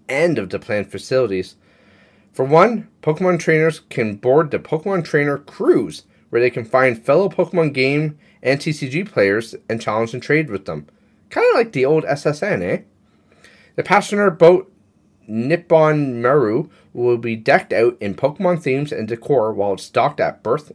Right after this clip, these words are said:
nine in Cinco Pier. And visitors can climb aboard as often as they like to find new Pokefriends. In addition, spots all around Minato Miri area will be decorated with Pokemon stickers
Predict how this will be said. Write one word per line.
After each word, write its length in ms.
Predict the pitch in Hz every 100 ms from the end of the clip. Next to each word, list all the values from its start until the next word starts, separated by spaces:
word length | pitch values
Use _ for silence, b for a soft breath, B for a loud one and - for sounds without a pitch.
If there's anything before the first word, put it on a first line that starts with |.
| -
nine 560 | 127 151 113 107 117 -
in 240 | 101 104
Cinco 520 | - - 127 - -
Pier. 400 | 110 - 147 - - _ b b b b b
And 120 | 92
visitors 400 | 87 170 156 147
can 160 | - 147
climb 300 | - 107 131
aboard 280 | 147 113 147
as 180 | 113 -
often 280 | 90 90 147
as 120 | 180
they 100 | 254
like 400 | 180 139 151 - -
to 120 | 180
find 340 | - 123 135
new 180 | 98 104
Pokefriends. 720 | - 185 - - 95 78 - - b b b b b b b -
In 140 | 143
addition, 540 | 233 185 156 269 311 - _
spots 500 | - - 147 220 -
all 340 | 117 165 240
around 480 | 240 196 202 156 139
Minato 600 | 151 147 143 156 - 175
Miri 560 | 147 139 143 135 147 -
area 380 | 127 123 92
will 180 | 135 113
be 140 | 117 110
decorated 440 | 135 - 117 135
with 140 | 160
Pokemon 340 | - 123 156 190
stickers 480 | - 107 135 151